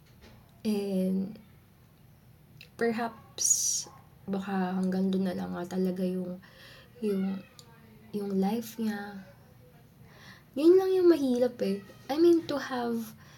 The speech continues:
a father or to have someone na alam mo, nandyan lang siya lagi. And at the same time, you know, he's kind. And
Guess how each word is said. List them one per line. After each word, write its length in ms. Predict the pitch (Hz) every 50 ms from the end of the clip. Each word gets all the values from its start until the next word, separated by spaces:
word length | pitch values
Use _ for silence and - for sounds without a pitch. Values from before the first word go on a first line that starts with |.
| - - - - - -
a 80 | 202 190
father 880 | - - - 202 185 180 180 175 - - 185 180 180 180 180 180 180 180 - - - - -
or 80 | 214 214
to 220 | 214 - - 208
have 400 | 208 - - 196 190 190 185 185
someone 800 | - - - - 208 190 190 185 180 180 180 185 180 180 185 185
na 200 | 185 185 185 185 - - - - - - - - - - - - - - - - - - - - - - - -
alam 240 | - 240 240 247 254
mo, 80 | 262
nandyan 480 | 269 262 269 247 233 220 247 226 226 220
lang 80 | 220 214
siya 180 | 220 226 196 196
lagi. 480 | 190 180 175 180 170 - 185 185 - - - - - - - - - - - - - - - -
And 240 | 214 214 208 208 202
at 60 | 190 196
the 160 | 202 202 202
same 320 | - 214 190 185 180 185
time, 400 | 190 190 180 175 175 180 185 190
you 240 | 190 - 196 202 196
know, 240 | 196 196 190 190 190
he's 400 | 185 - 202 196 190 190 - - - -
kind. 720 | 208 202 196 196 196 196 190 190 190 190 190 190 185 185 202 190 - - - - - - - - - - - - - - - - - - -
And 720 | 214 202 190 190 190 190 190 190 190 190 190 185 185 190